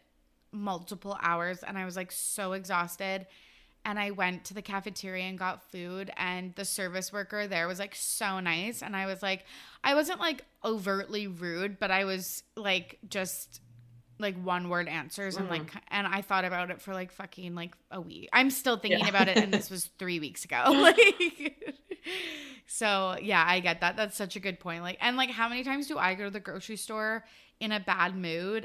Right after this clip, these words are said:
Speaker 1: and, like, if someone looks at me, I'm, like, mad.
Speaker 2: Yeah. <laughs>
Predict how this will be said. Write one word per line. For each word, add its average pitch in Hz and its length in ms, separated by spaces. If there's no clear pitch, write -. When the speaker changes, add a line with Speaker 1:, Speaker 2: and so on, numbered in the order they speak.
Speaker 1:
and, 196 160
like, 180 260
if 196 140
someone 185 540
looks - 340
at 180 140
me, 156 280
I'm, 170 300
like, 156 380
mad. 165 580
Speaker 2:
Yeah. - 240
<laughs> 214 600